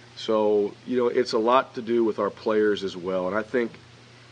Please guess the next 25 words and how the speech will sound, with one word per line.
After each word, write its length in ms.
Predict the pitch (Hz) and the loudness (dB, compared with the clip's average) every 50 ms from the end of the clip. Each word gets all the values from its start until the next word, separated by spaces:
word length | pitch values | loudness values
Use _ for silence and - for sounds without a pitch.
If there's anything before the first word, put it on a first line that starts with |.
| - - - - - - - - - - - - - - - | -20 -20 -20 -20 -20 -20 -20 -20 -20 -20 -20 -20 -20 -18 -2
that's 260 | - 117 123 - - - | 2 4 4 4 2 0
what 140 | 143 117 | -2 0
really 220 | 110 120 120 117 113 | 0 0 0 0 0
good 180 | 104 113 101 | 0 -2 -2
coaches 440 | - - 117 110 104 - - 98 87 | 0 0 0 0 0 -2 -6 -12 -10
do. 280 | - 104 120 123 110 92 | -6 -2 -2 0 0 0
They, 200 | 85 92 92 98 | 0 0 0 0
they 220 | 87 85 95 90 | 0 -2 -2 -2
look 360 | 85 85 90 107 117 113 113 | -2 -2 -2 -2 -2 0 -2
at 400 | 110 107 107 107 110 - - - | 0 0 0 0 -2 -4 -8 -12
the 60 | - - | -12 -12
personnel, 720 | - - 120 113 110 - - 117 107 101 95 98 107 107 | -6 -4 -2 -2 -2 -2 -4 -6 -4 -4 -2 -2 -2 -2
and 80 | 104 101 | -2 -4
that's 160 | 104 113 - | -4 -6 -6
something 320 | - - 107 98 - 107 104 | -6 -6 -6 -6 -6 -4 -4
that 120 | 107 98 | -2 -2
we've 140 | 101 101 95 | -4 -4 -4
had 200 | 107 110 110 95 | -2 -2 -2 -2
to 60 | 92 | -4
do 320 | 80 95 113 131 123 104 | -2 0 2 2 4 2
as 120 | 101 92 87 | 2 0 -2
we 100 | 98 95 | -4 -4
learn 380 | 90 87 95 104 107 107 104 | -4 -2 -2 -2 -2 -2 -2
this 140 | 101 95 - - | -4 -6 -8 -8
team 480 | - 120 123 123 113 101 98 104 104 | -6 -4 -4 -2 -2 -4 -4 -6 -8